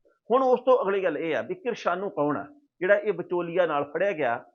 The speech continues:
ਇੱਕੀ ਲੱਖ ਰੁਪਈਆ ਜਿਹਦੇ ਕੋਲੋਂ ਸੀ ਬੀ ਆਈ ਦੇ ਵੱਲੋਂ ਫੜਿਆ ਗਿਆ। ਇਹ ਕਿਰਸ਼ਾਨੂ ਕੌਣ ਆ ਜਿਹੜਾ ਕਿ ਨਾਭੇ ਦਾ ਰਹਿਣ ਵਾਲਾ? ਅਸਲ ਦੇ ਵਿੱਚ ਉਨੱਤੀ ਸਾਲ ਦੀ ਉਮਰ ਦਾ ਇਹ ਮੁੰਡਾ, ਇਹ ਕਾਫੀ ਸਮਾਂ, ਕਈ ਵਰ੍ਹੇ ਜਿਹੜੇ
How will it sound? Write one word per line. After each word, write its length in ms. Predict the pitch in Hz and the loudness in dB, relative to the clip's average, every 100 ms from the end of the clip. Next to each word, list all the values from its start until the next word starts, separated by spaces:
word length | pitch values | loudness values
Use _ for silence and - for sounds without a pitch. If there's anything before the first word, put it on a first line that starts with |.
| _ _ | _ _
ਇੱਕੀ 380 | 226 226 - 254 | -10 -8 -8 -6
ਲੱਖ 280 | 240 196 - | -2 -2 0
ਰੁਪਈਆ 360 | 185 190 170 180 | -2 -2 0 -2
ਜਿਹਦੇ 280 | 135 180 | -2 -6
ਕੋਲੋਂ 280 | 202 185 180 | -4 -4 -6
ਸੀ 320 | - - 208 | -6 -12 -10
ਬੀ 160 | 196 208 | -8 -4
ਆਈ 160 | 196 170 | -4 -2
ਦੇ 80 | |
ਵੱਲੋਂ 260 | 180 175 175 | -4 -4 -4
ਫੜਿਆ 240 | 170 165 | 0 2
ਗਿਆ। 260 | 170 131 76 _ _ _ _ 214 | 2 -2 -8 _ _ _ _ -4
ਇਹ 140 | 254 | -4
ਕਿਰਸ਼ਾਨੂ 560 | 254 220 - 175 190 202 | -2 -6 -2 -2 -2 -4
ਕੌਣ 280 | 185 196 | -2 0
ਆ 80 | 196 | 0
ਜਿਹੜਾ 200 | 190 202 | 0 -2
ਕਿ 180 | 202 202 | -2 -4
ਨਾਭੇ 340 | 165 165 185 | -2 -2 0
ਦਾ 120 | 214 147 | 0 0
ਰਹਿਣ 160 | 147 | 0
ਵਾਲਾ? 320 | 143 98 92 _ _ _ - | -2 -4 -6 _ _ _ -4
ਅਸਲ 240 | 190 240 240 | -2 0 2
ਦੇ 60 | |
ਵਿੱਚ 160 | 240 247 | 0 0
ਉਨੱਤੀ 520 | 240 196 190 190 247 | -6 -2 -4 -4 -10
ਸਾਲ 260 | - 185 175 | -2 0 0
ਦੀ 120 | 180 | -4
ਉਮਰ 220 | 175 165 | -4 -2
ਦਾ 140 | 156 | 0
ਇਹ 120 | 156 165 | 0 -2
ਮੁੰਡਾ, 460 | 127 117 143 - _ _ _ _ _ - | -2 0 -2 -6 _ _ _ _ _ -4
ਇਹ 160 | 220 262 | 0 0
ਕਾਫੀ 420 | 269 196 180 247 | 2 2 2 -2
ਸਮਾਂ, 600 | - 185 160 90 - - | -2 0 0 -4 -6 -2
ਕਈ 140 | 226 | -2
ਵਰ੍ਹੇ 280 | 254 190 196 | 2 2 2
ਜਿਹੜੇ 400 | 151 147 156 208 | 0 0 -2 -6